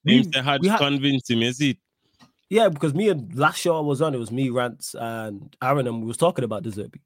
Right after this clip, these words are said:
Speaker 1: We spoke on De Zerbi.
Speaker 2: Mm-hmm.
Speaker 1: And it's like, I'm not with,
Speaker 2: Mm-hmm.
Speaker 1: like, I see why he wants De Zerbi, and obviously without going into it fully here, make sure you check out the show, people. I'm like, I just think there's better options. Big up to Andrew as well for the super chat, says, "Nunez doesn't hide.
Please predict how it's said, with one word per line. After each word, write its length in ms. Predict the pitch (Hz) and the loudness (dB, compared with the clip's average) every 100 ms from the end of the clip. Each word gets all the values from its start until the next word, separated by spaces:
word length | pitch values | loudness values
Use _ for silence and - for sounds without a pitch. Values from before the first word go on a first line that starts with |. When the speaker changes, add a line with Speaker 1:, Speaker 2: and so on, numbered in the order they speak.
| - | -6
Speaker 1:
We 80 | 110 | 0
spoke 280 | 147 165 127 | 6 6 6
on 80 | 113 | -2
De 80 | 104 | -4
Zerbi. 320 | 104 - - _ _ _ - | -10 -12 -18 _ _ _ -2
Speaker 2:
Mm-hmm. 460 | 110 110 117 92 107 | 0 0 -2 -4 -4
Speaker 1:
And 100 | 113 | -6
it's 80 | |
like, 220 | 120 110 127 | -4 -2 -2
I'm 120 | 131 | 0
not 140 | 107 | 2
with, 140 | 107 107 | 2 2
Speaker 2:
Mm-hmm. 220 | 120 98 | 2 2
Speaker 1:
like, 120 | 139 | 4
I 80 | 135 | 2
see 220 | - 175 | 0 -2
why 340 | 120 147 214 | 4 6 6
he 160 | 208 175 | 4 0
wants 260 | 175 175 - | 0 0 -2
De 100 | 170 | -4
Zerbi, 400 | 160 185 202 127 | 0 -2 -2 -2
and 80 | 120 | -2
obviously 380 | 120 113 120 107 | -2 -6 -6 -4
without 280 | 113 117 110 | 0 0 0
going 180 | 120 120 | -2 -2
into 240 | 113 117 | -4 -6
it 120 | 101 | -6
fully 260 | - 120 113 | -4 -2 -2
here, 160 | 123 | -2
make 180 | 110 120 | -2 -4
sure 80 | 117 | -4
you 60 | 110 | -2
check 200 | 120 110 | -2 -2
out 120 | 95 | -6
the 80 | 101 | -6
show, 220 | 123 123 | -6 -4
people. 360 | 110 104 104 | -8 -10 -8
I'm 140 | 107 104 | -8 -8
like, 320 | 98 - - _ _ 113 | -10 -14 -20 _ _ -8
I 60 | |
just 220 | 120 131 - | -6 -6 -6
think 180 | 117 | -6
there's 220 | - 107 92 | -4 -6 -4
better 320 | 120 117 127 | -2 0 0
options. 380 | - 147 135 - - - | 0 -4 -4 -8 -14 0
Big 140 | 143 | 2
up 100 | 139 | 2
to 120 | 131 120 | -2 -2
Andrew 320 | 139 123 127 | -2 -2 -4
as 120 | 120 | -2
well 180 | 131 123 | 0 0
for 120 | 123 | -2
the 60 | 113 | -4
super 300 | - 143 131 | -2 -2 -2
chat, 240 | - 120 | -2 -2
says, 200 | - 110 | -4 -6
"Nunez 340 | 123 135 131 113 | -2 0 0 0
doesn't 320 | 123 113 113 | -4 -4 -2
hide. 340 | 127 123 120 | 0 0 -2